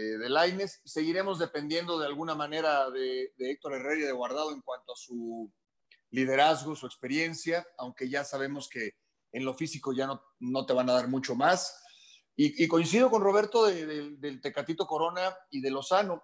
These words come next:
También es, es el torneo previo a la Copa del Mundo, ¿no? Aunque, bueno, el, el tor-, el Mundial empezará a finales de, del próximo año, pero,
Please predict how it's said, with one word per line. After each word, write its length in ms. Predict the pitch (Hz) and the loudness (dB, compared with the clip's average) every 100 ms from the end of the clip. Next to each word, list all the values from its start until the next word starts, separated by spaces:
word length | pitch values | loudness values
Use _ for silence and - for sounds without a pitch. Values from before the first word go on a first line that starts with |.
| _ _ | _ _
También 240 | 143 156 196 | -6 -2 -2
es, 220 | - - | -2 -8
es 160 | 151 | -8
el 160 | - 151 | -6 -4
torneo 400 | 147 151 180 185 | -4 0 2 4
previo 260 | 170 175 170 | 4 4 4
a 40 | |
la 80 | 143 | 2
Copa 240 | 175 165 | -2 0
del 140 | 143 143 | 0 0
Mundo, 300 | 233 202 147 | 0 0 -2
¿no? 280 | 170 214 _ | -4 -6 _
Aunque, 260 | 127 - 131 | -12 -6 -4
bueno, 180 | 139 131 | -2 -4
el, 240 | 120 117 | -8 -8
el 120 | 120 | -12
tor-, 140 | - 120 | -6 -4
el 80 | 127 | -4
Mundial 280 | 123 131 147 | 0 2 2
empezará 360 | 117 - 127 | 2 2 6
a 40 | 139 | 6
finales 420 | 127 135 135 123 | 4 2 4 2
de, 220 | 113 101 _ _ _ | -4 -6 _ _ _
del 160 | 127 - | -2 2
próximo 380 | 156 147 165 | 2 2 4
año, 200 | 220 220 | 6 4
pero, 320 | 160 156 143 | 4 2 2